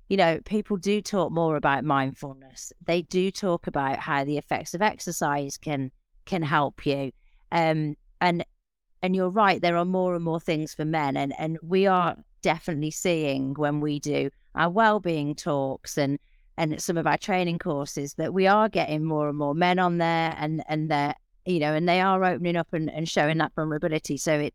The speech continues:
it's, it's great that, that we've got that. And I think one of the key things for us as a charity is that we want to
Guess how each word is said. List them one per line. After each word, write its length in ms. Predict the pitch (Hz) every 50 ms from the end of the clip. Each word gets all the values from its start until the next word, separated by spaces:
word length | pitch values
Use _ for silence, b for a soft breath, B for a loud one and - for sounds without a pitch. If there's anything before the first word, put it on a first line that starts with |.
| _
it's, 320 | - 170 - _ - - - _ -
it's 220 | - 180 - - -
great 500 | - - 185 185 175 170 170 - - -
that, 260 | 165 156 147 - - _ _ _ _ _
that 120 | - 160 165
we've 200 | 170 170 151 -
got 240 | 185 160 143 - -
that. 240 | 151 139 135 135
And 80 | 156 160
I 60 | 175
think 280 | - - 202 180 165 - _ _ _ _ _ _ _ _ -
one 160 | - 247 247
of 80 | 233 190
the 80 | 190
key 260 | 190 - - 190 175 170
things 280 | - 180 165 165 156 -
for 160 | - 165 156
us 160 | 156 - -
as 80 | 160 143
a 60 | 147
charity 840 | - - 220 196 190 175 165 160 - - 170 135 139 139 135 139 - _ _ _ _ _ -
is 220 | 185 185 180 - -
that 360 | - 175 160 160 160 - - _ _ _ _ _ _ _ _ _ _ _ _ _ _ _ -
we 280 | - 170 190 208 208 202
want 320 | 170 185 180 165 135 -
to 440 | - - 190 170 165 160 160 156 -